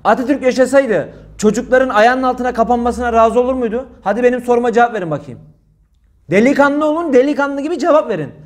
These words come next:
Atatürk bugün yaşasaydı çocukların ayağının altına yapışmasına, ona böyle secde etmesine, taparcasına hareket yapmasına razı olur muydu? Ben size soruyorum.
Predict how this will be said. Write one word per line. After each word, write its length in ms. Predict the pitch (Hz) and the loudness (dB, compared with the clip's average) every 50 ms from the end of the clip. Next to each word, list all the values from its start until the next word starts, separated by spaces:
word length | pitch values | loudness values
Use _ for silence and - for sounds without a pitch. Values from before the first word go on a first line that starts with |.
| - - _ _ - | -20 -20 _ _ -4
Atatürk 520 | 180 208 247 262 302 233 294 277 214 214 226 | -2 0 0 0 -2 -4 -4 -6 -4 -4 -4
bugün 200 | 330 285 277 277 | -4 -2 -2 -2
yaşasaydı 800 | 262 254 247 208 254 247 240 269 285 285 254 190 165 127 107 - - - _ _ _ _ _ _ _ _ | 0 0 0 2 0 0 2 2 0 0 0 -2 -4 -4 -6 -10 -16 -20 _ _ _ _ _ _ _ _
çocukların 560 | - 208 226 202 247 262 214 262 277 277 269 | -2 0 0 0 0 -4 0 0 0 0 2
ayağının 320 | 254 240 240 254 269 269 | 2 2 2 2 2 0
altına 240 | 262 262 254 262 240 | -2 -4 -4 -4 -2
yapışmasına, 840 | 220 226 220 233 214 208 254 247 208 220 247 247 233 190 143 - - - - - - | -2 -2 -2 -4 -6 -6 -6 -6 -6 -6 -4 -2 -2 -2 -4 -6 -12 -20 -20 -10 -6
ona 320 | 185 208 240 262 254 240 | -4 0 0 0 2 2
böyle 180 | 247 247 240 233 | 2 2 2 0
secde 360 | 240 - 208 220 208 196 254 | 0 0 0 0 2 0 -2
etmesine, 520 | 254 240 247 226 - 240 226 202 165 156 - - - - - | -2 -2 -6 -6 -4 -4 -4 -4 -4 -6 -8 -16 -20 -18 -8
taparcasına 600 | 170 180 147 196 254 254 240 247 226 208 240 208 | -8 -6 0 0 0 0 0 -4 -6 -4 -2 0
hareket 320 | 202 214 220 220 240 208 | 2 2 2 0 0 -2
yapmasına 600 | 254 240 - 233 226 233 233 247 277 294 - - - - _ - | -2 -4 -4 -6 -6 -6 -4 -4 -4 -6 -6 -10 -20 -20 _ 0
razı 280 | 156 - 240 233 220 247 | 2 2 2 2 0 0
olur 120 | 247 233 | -2 -2
muydu? 200 | 226 247 247 233 | -4 -4 -6 -6
Ben 120 | 254 262 | -6 -6
size 160 | 254 262 262 233 | -4 -6 -8 -6
soruyorum. 400 | - 233 220 202 170 131 117 | -4 -4 -4 -4 -6 -8 -10